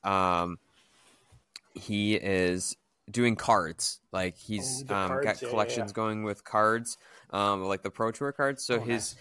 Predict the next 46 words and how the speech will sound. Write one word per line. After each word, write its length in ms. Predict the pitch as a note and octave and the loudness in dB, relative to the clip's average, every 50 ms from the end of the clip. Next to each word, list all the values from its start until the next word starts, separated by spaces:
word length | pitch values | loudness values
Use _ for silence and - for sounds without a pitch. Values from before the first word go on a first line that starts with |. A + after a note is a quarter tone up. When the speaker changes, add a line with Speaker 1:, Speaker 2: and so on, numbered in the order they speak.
| - - _ _ | -18 -20 _ _
Speaker 1:
he 80 | - A#2+ | -6 0
said, 300 | - C#3 B2+ B2 A#2+ A#2+ | 4 6 6 6 6 4
"My 140 | B2 A#2 | 2 2
disc 300 | A2+ C3 D3 D3+ - - | 4 4 2 0 0 -4
collection 440 | - - D#3 C#3+ C#3+ - - D3+ C#3 | 0 4 6 6 6 4 2 -2 -2
is 160 | C3 B2+ - | -2 -2 -2
smaller 340 | - - B2+ A#2 A#2+ A#2+ A#2+ | -2 -2 -2 0 0 0 0
than 140 | A#2+ A#2+ A2+ | 0 -2 -2
you 40 | A2 | -2
might 220 | G#2+ G#2 G2 - _ | -2 -4 -4 -4 _
think. 320 | - B2+ C3 C3+ C3+ - | -4 -4 -4 -4 -4 -6
It's 180 | G#2+ A2 - - | -6 -6 -6 -4
mostly 760 | A#2 A2+ A#2 A2+ - - B2 A#2+ A#2 A#2 A2+ A2 A2 G#2+ - - | -4 -4 -4 -6 -6 -6 -4 -2 0 0 0 0 -2 -4 -2 -2
Innova 400 | A#2 A#2+ A#2 A2+ A#2 A2+ G#2 - | -2 -2 0 2 2 0 0 0
Proto 360 | - C3 B2+ B2+ C3 C3 B2+ | -2 -2 0 0 0 0 -2
Stars, 680 | - - C3+ B2 B2 B2 B2 B2+ B2+ B2 - - - - - | -2 0 2 4 4 4 4 2 0 -4 -8 -12 -14 -14 -14
about 280 | G2 G2 G#2 G2+ G#2 | -8 -2 0 2 2
a 60 | G2+ | 2
hundred 300 | G2 A2+ A#2 A#2 A#2 A2+ A2 | 0 -2 -4 -4 -4 -6 -6
fifty 240 | - A#2 - A#2 A2+ | -10 -12 -10 -10 -10
unique 360 | G#2+ A2 A2+ A2+ A2 G2+ _ - | -8 -6 -6 -6 -8 -8 _ -6
molds 240 | A2 G#2+ G#2+ G#2 G2+ | -4 -2 -2 -2 -4
with 100 | G2 - | -8 -10
stamps." 560 | - - G2 F#2+ F#2+ G2 G#2 A#2+ - - - _ _ _ _ _ _ _ - | -10 -8 -6 -6 -4 -6 -6 -8 -10 -14 -16 _ _ _ _ _ _ _ 2
Mike, 180 | A#2 A#2+ A#2+ | 2 2 4
that's 180 | - B2+ - - | 2 0 2 2
still 180 | - F#3+ F#3 | 4 6 6
a 60 | E3 B2+ | 6 6
big 200 | - B2 A#2 - | 4 2 0 0
collection. 680 | - - G#2+ F#2+ F2 F2 - - - E2+ D#2 E2 F2+ F2+ - - - | -2 -4 -2 0 0 0 -2 -6 -8 -8 -8 -8 -10 -8 -8 -8 -8
<laughs> 140 | - - F3 | -8 -8 -6
Speaker 2:
Massive. 760 | E3+ - F3 F3+ F#3+ G3+ - - - D3+ B2+ C3 - - - - | -2 2 4 6 6 6 4 2 -2 -4 -4 -6 -8 -12 -8 0
<laughs> 300 | - G3+ G#3 G3 F#3+ F3+ - - _ _ _ _ _ - - - - - _ _ - - - - - _ - - - | 6 8 8 8 6 4 -4 -8 _ _ _ _ _ -20 -20 -20 -20 -20 _ _ -20 -20 -20 -20 -20 _ -14 -4 4
Speaker 1:
Uh, 380 | B2+ B2+ A#2+ A2+ G#2+ G#2+ G#2 | 6 8 10 10 10 8 6
plus 320 | G#2 - - D#3 D3 C#3+ - | 2 2 4 6 6 6 6
anything 320 | D3 C#3+ D3 C#3+ D3+ D3 C#3 | 4 2 2 2 2 0 2
that 80 | C3+ | 2
was 120 | B2+ A2+ - | 2 0 0
gifted 440 | - C3 B2 - B2+ B2 A#2 A2+ | -2 -4 -2 -2 -4 -6 -6 -6
to 140 | - - - | -8 -6 -6
me, 140 | B2+ B2 - - | -6 -6 -6 -6
him 160 | - B2+ A#2+ | -6 -6 -6
from 200 | - A#2+ A2+ A2+ | -6 -8 -6 -4
manufacturers, 840 | A2 A2 A2 G#2+ G#2 - C3 A#2 A#2 A#2+ - - A#2+ A#2 A2+ A2+ A2 | -2 -2 -2 -4 -2 -2 0 0 0 0 0 -2 -2 0 0 0 0
other 160 | A2 G#2 G2+ | 0 0 -2
players, 720 | - - A#2+ A2+ A2 A2 A2 A2 A2 G#2+ G#2+ G#2 - - | -2 -2 0 0 2 2 2 2 0 0 -2 -4 -8 -12